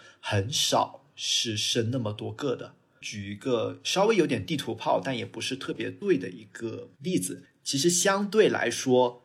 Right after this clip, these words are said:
潮州府或者传统的潮州府治下的地区，生孩子的策略其实又没有那么多。而真正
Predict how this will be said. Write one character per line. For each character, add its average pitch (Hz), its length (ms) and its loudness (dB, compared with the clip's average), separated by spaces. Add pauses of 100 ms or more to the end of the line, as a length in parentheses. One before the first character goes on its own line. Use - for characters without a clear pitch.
(140)
潮 113 440 2
州 185 420 6
府 - 800 -8
或 175 100 2
者 113 160 2
传 101 400 -2
统 139 200 -6
的 104 120 -6
潮 104 220 -2
州 151 180 0
府 175 220 -4
治 - 300 -4
下 175 280 2
的 110 80 -4
地 107 200 -10
区， 107 360 -8 (220)
生 147 220 0
孩 - 320 -4
子 117 180 -4
的 104 340 -10
策 - 280 2
略 120 180 2
其 - 160 -6
实 113 160 -4 (160)
又 127 100 -2
没 110 140 0
有 127 120 0
那 113 60 -2
么 117 140 -4 (160)
多。 110 480 -2 (300)
而 120 120 4
真 185 320 2
正 175 380 2